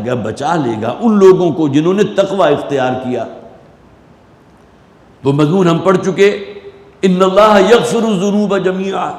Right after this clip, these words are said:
اللہ تعالیٰ تمام گناہوں کو معاف فرما دے گا۔ شرائط آگے بیان کر دی گئی، وَأَنِيبُوا إِلَىٰ رَبِّكُمْ، نمبر ایک،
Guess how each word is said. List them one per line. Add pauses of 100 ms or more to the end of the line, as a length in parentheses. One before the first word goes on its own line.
(800)
اللہ
تعالیٰ
تمام
گناہوں
کو
معاف
فرما
دے
گا۔ (800)
شرائط
آگے
بیان
کر
دی
گئی،
وَأَنِيبُوا
إِلَىٰ
رَبِّكُمْ، (240)
نمبر
ایک،